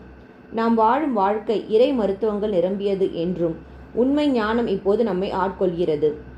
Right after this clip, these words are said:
ஆனால் இந்த உலகத்தில் அன்பு என்னும் பெயரில், காதல் என்னும் பெயரில் உலா வருகின்ற தாழ்ந்த நிலைகளால் அன்பானது மாசுபட்டதாக, உருக்குலைந்ததாக, ஏளனப்பட்டதாக இருக்கிறது. இந்த தாழ்வான தமை-,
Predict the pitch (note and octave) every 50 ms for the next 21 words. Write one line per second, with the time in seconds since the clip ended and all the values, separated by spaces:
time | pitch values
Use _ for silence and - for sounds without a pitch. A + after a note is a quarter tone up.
0 | - - - - A3 A#3 A#3+ B3 A#3+ A#3 G#3+ G3+ G3 G3+ A#3+ C4 B3+ C#4+ - -
1 | C#4+ C#4+ - - - E3 G3 A3 A#3+ C#4 C4+ B3 A3 G3+ F3+ F3 - F3 F3 F#3
2 | F3 E3 D#3 - - - - - - - A3 G#3+ B3 C4 B3 C#4+ C#4+ B3 G#3 F#3+
3 | F3+ F3 F3 F3+ F3+ F3 F#3 F#3 F3+ D#3+ - - - F#3 F#3+ G#3+ A3+ A#3+ A#3 G#3+
4 | G3 F3+ F3+ F#3 F#3+ G3 F#3 F3 F3 D3+ - - - - - - - A#3+ A3 G#3+
5 | A#3+ C4+ C#4 C4+ C4+ A3+ G3 F#3+ G3+ G3+ G3+ G3+ F#3 F3 E3+ F3+ - - D#3 F#3+
6 | A3 A#3+ A#3+ B3+ A#3 G#3 F3+ E3+ E3+ E3+ - G3 G3+ G#3 A#3+ - - C4 - G#3
7 | F3+ F3+ - G3+ G3 G3 F#3 F3+ D#3+ E3 E3+ - - - - - - - - G3+
8 | B3 C#4+ D4 - C4+ A#3 A3 G#3+ A3+ G#3+ G#3+ G#3+ G#3+ G#3+ G#3+ A#3 A#3 - - -
9 | - - - - - - - - - - - - - - - - - - F#3 F#3+
10 | G#3+ A#3+ B3+ C4+ C4+ C4+ B3+ - F#3+ F#3 F#3+ A#3+ A3+ A3 G#3+ G#3 G#3 G3+ A#3 G#3+
11 | G3+ F#3 F#3+ F#3+ - G3+ E3+ D#3+ D3+ E3 D#3+ D3+ - - - - - A#3 A#3+ B3
12 | A#3+ A3+ - G#3+ G3+ G#3+ A3+ B3 B3+ C4 C4+ C#4 C#4+ - A3+ G3 F#3+ G3 F#3+